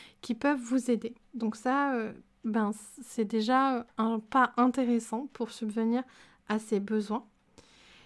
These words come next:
Et, euh, toujours cette question de, de quoi j'ai besoin, en fait, qui, qui est assez aidante. Et, euh, ben, pour se motiver, euh,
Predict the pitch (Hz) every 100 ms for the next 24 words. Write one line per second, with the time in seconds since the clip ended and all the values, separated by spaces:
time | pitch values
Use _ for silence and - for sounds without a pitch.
0 | _ - 269 294 262 - 277 370 330 240
1 | 254 240 285 311 240 214 226 233 285 254
2 | 240 220 202 190 - - - - - -
3 | 226 - 233 208 214 254 202 185 _ -
4 | _ _ _ _ _ _ _ _ _ -
5 | - - - - - - - - 277 320
6 | 320 285 240 233 220 220 226 254 - 233
7 | 247 240 311 - 320 285 269 - 233 233
8 | 240 294 _ 214 208 196 202 202 208